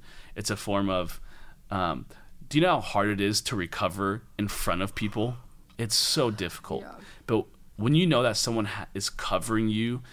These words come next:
Speaker 1: and protecting you and has your back, then you can really allow the process to happen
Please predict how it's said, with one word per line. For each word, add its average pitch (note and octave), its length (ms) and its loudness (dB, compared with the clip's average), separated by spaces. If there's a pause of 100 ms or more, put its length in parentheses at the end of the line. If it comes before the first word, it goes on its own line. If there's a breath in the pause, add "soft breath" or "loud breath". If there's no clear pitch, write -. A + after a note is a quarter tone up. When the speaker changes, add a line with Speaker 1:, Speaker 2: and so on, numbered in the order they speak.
(180 loud breath)
Speaker 1:
and D#2 160 -6
protecting G#2 600 0
you G#2+ 280 2
and F#2 140 -6
has F#2 320 -2
your F2 100 -4
back, F#2 340 -2 (400 loud breath)
then B2+ 200 4
you B2 80 4
can G2 240 -2
really G#2 300 2
allow F2+ 280 2
the E2 100 -2
process D#2+ 480 -2
to F2 100 -8
happen D2+ 480 -4